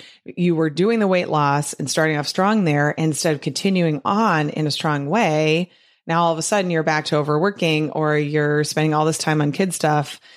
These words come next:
<laughs> or all this stu-, time on family stuff. It seems very justifiable, but you're then again putting yourself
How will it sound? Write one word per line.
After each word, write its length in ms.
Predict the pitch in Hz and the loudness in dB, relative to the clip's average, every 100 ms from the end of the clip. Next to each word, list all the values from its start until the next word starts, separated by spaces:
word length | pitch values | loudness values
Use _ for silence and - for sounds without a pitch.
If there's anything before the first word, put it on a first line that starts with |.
| - | -20
<laughs> 320 | _ - 170 147 | _ -8 -4 -2
or 480 | 190 185 175 170 - - - | 0 2 2 0 -2 -14 -4
all 160 | 175 180 | 0 0
this 160 | 180 | 0
stu-, 300 | 180 175 - 175 | 0 -2 -2 -2
time 240 | 185 165 | 0 2
on 140 | 151 | 0
family 360 | 151 208 220 170 | 0 0 2 2
stuff. 480 | 156 156 147 147 - _ _ | 0 0 2 0 -4 _ _
It 80 | 170 | -8
seems 360 | - 262 330 220 | -2 0 0 0
very 320 | 170 196 254 | 0 2 0
justifiable, 1000 | 262 254 262 285 370 302 165 147 147 151 _ _ - | -2 -2 -2 0 2 2 2 0 0 -2 _ _ -2
but 340 | 175 165 - | 2 2 0
you're 260 | 175 165 160 | 0 2 2
then 280 | 156 165 160 | 2 0 2
again 260 | 196 190 | 0 0
putting 240 | - 165 147 | 0 0 0
yourself 480 | 147 - 160 151 | 0 0 0 0